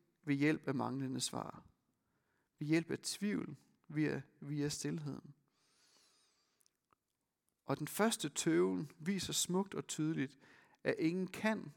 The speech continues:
eller vil gøre sig til hverken Jesus eller dommer. Og hvad sker der så dernæst?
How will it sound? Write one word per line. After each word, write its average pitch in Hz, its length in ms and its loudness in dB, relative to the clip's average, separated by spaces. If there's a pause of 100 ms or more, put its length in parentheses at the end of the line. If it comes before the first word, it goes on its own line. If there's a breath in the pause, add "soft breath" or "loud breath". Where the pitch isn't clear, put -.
eller 139 240 4
vil 156 260 2
gøre 139 180 2
sig - 220 0
til 135 140 0
hverken 139 540 0
Jesus 170 420 -6 (260)
eller 151 200 2
dommer. - 400 -6 (1600)
Og 139 120 -2
hvad 175 100 0
sker 170 240 -2
der 147 80 -6
så 143 140 -4
dernæst? 139 600 -6